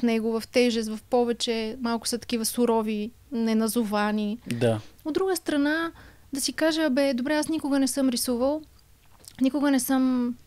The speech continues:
Speaker 1: снимал, не съм играл актьорска игра“, но всъщност в една сесия мога да му дам задача и заедно да влезем в един експеримент на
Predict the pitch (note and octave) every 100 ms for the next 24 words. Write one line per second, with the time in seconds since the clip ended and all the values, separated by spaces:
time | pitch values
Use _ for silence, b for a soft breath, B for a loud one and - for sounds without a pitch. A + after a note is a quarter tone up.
0 | - - A#3+ A#3 B3+ D#4+ - - - -
1 | - B3+ A#3+ C4+ C4+ A#3+ B3 A#3 A#3 A#3
2 | F4+ B3 A#3+ - A#3+ - B3+ A3 A3+ B3
3 | - B B B B B B - C4+ B3
4 | F4 F#4 D#4 C#4 D4+ D#4+ - D4 - E4
5 | E4+ D#4 D4+ C4+ D4 D4 C#4 C4 C#4+ C4+
6 | A#3+ A#3+ A#3 - C4+ G#3 E4+ b b b
7 | C#4+ C#4 D4 D#4 D4 C4 C#4 C#4+ C#4 C4
8 | C#4 C#4+ C4+ - - C4 B3+ C4 C#4 C4+
9 | C4+ C4+ C4+